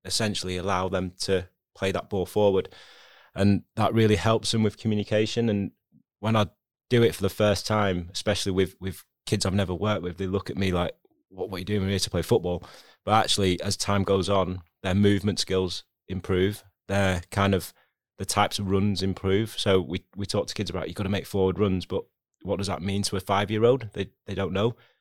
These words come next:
But when there's an object in front or there's, there's a defender, they will start moving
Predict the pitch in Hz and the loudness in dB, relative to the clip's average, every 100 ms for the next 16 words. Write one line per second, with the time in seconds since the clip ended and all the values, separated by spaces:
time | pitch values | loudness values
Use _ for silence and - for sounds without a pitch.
0 | _ _ _ 95 - _ _ _ _ _ | _ _ _ 0 0 _ _ _ _ _
1 | _ 87 98 98 90 95 104 82 101 - | _ -4 -2 0 0 0 0 0 -4 -4
2 | 95 - 101 78 92 90 90 92 92 90 | -8 -4 -4 -4 -6 -6 -10 -8 -6 -6
3 | - 107 98 87 92 87 - - 92 - | -4 -2 -2 -4 -6 -4 -2 0 -2 -2
4 | 101 98 98 104 101 | -2 -2 0 -2 -4